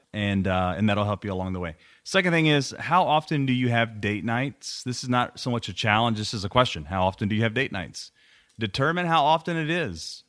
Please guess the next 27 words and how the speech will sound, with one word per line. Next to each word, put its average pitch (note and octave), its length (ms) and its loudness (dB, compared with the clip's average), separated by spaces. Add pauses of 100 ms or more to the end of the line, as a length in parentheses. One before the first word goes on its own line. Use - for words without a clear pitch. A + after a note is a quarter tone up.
how B2+ 160 2
often C#3+ 380 2
you C#3 120 0
need D3+ 160 4
'em D2+ 240 -6 (300)
in G#2+ 140 0
this G#2 120 0
stage G2+ 320 -2
of G2 80 -2
life. E2+ 380 -4
If G#2 160 -8
you're A#2+ 120 -2
raising A#2+ 360 2
little A#2 160 -2
kids, F3 540 -4 (280)
it's, G2+ 100 -12
sometimes G#2+ 360 -2
it's F#2 140 -6
harder G2+ 420 0 (420)
to G#2 80 -4
make G2+ 200 0
that G2 140 -2
happen. G2 420 -4 (200)
If G2+ 180 -6
you're A2+ 120 -2
empty A#2 240 0
nesters, E3 720 0